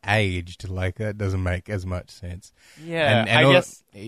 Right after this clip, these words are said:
Speaker 1: I think he, Robert Patrick, has done a very intelligent thing of saying, "I'm really happy with that T one thousand role, and I'm just gonna let that stand for itself.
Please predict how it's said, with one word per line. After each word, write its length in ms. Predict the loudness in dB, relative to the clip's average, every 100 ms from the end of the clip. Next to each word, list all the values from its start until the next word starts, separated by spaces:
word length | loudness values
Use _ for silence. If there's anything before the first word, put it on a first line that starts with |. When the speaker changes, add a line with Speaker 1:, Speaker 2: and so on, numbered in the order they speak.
| -8
Speaker 1:
I 140 | -2 2
think 240 | 4 4
he, 460 | 6 6 8 6 4
Robert 360 | 6 6 6 4
Patrick, 600 | 4 4 2 0 0 -4
has 220 | -4 0
done 160 | 2
a 60 | 2
very 320 | 4 4 4
intelligent 560 | 0 -2 -2 -2 -6 -6
thing 160 | -6 -6
of 80 |
saying, 460 | -8 -6 -4 -4 -8 _ _ _ _
"I'm 140 | -4 4
really 260 | 6 6
happy 400 | 4 0 -2 -6
with 200 | -6 -8
that 180 | -8 -12
T 180 | -8 -4
one 160 | -4 -4
thousand 420 | -4 -4 -6 -6
role, 420 | -6 -6 -10 -18 _ _ _ _ _ -4
and 100 | 2
I'm 140 | 2
just 220 | 2 -4
gonna 200 | -4 -2
let 280 | 0 -2 -4
that 300 | -6 -4 -6 _
stand 420 | -12 -4 -4 -4
for 80 | -8
itself. 400 | -16 -14 -16